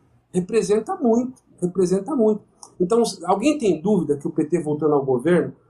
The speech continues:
a sociedade civil brasileira vai voltar a ter espaços de escuta? Ninguém tem dúvida disso. Agora, esses espaços, eles têm que ser efetivos, Amanda. Não é só ter espaço pra falar e ser ouvido.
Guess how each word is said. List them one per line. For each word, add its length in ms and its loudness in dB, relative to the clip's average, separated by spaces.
a 80 -2
sociedade 500 0
civil 260 0
brasileira 360 0
vai 120 0
voltar 340 2
a 80 -4
ter 340 -2
espaços 560 -4
de 100 -10
escuta? 420 -4
Ninguém 380 0
tem 340 0
dúvida 400 0
disso. 400 -8
Agora, 460 0
esses 320 -2
espaços, 540 -4
eles 160 -2
têm 160 0
que 80 -4
ser 280 -4
efetivos, 640 -2
Amanda. 280 -2
Não 200 2
é 120 -2
só 500 0
ter 100 2
espaço 560 -2
pra 160 -2
falar 380 2
e 60 0
ser 180 -2
ouvido. 520 -2